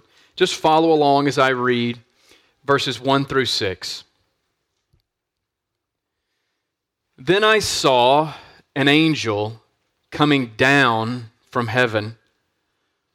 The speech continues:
holding in his hand the key to the bottomless pit and a great chain. And he seized the dragon, that ancient serpent,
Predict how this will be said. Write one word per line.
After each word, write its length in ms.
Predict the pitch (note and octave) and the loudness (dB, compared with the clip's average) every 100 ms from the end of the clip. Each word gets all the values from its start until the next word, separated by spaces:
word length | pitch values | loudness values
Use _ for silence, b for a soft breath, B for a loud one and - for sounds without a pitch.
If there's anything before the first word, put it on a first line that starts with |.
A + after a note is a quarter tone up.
| _ | _
holding 380 | - E3 F3 F3 | -2 0 0 0
in 100 | F3 | 0
his 140 | F3 | -2
hand 400 | C3+ D3+ D#3+ E3 | -2 0 2 0
the 60 | D#3+ | -2
key 340 | D#3+ D#3+ D#3+ | -2 -2 -2
to 80 | D#3 | -2
the 100 | D3+ | -4
bottomless 540 | C#3+ C#3+ D3 D3 C3+ - | 0 -2 -2 -6 -6 -8
pit 340 | - C#3 F3 - | -2 0 -2 -4
and 160 | C#3+ | -2
a 20 | |
great 300 | C#3 C#3 C3+ | 0 0 -2
chain. 520 | - - C3 A2 G2+ F2+ _ _ _ _ _ _ _ _ _ _ _ - | -4 -4 -4 -4 -10 -16 _ _ _ _ _ _ _ _ _ _ _ 0
And 80 | |
he 80 | E3+ | 0
seized 600 | E3 - G#3 G#3 F#3 - | 2 0 0 0 -2 -2
the 100 | E3+ | -2
dragon, 640 | D3+ C#3+ B2+ B2 C3+ D#3 D#3 _ _ _ | 0 2 2 2 -2 -6 -12 _ _ _
that 160 | C3+ | 2
ancient 320 | B2+ B2+ - - | 2 -2 -6 -8
serpent, 580 | - B2 A2+ C3 D#3 | -4 -4 -2 -4 -6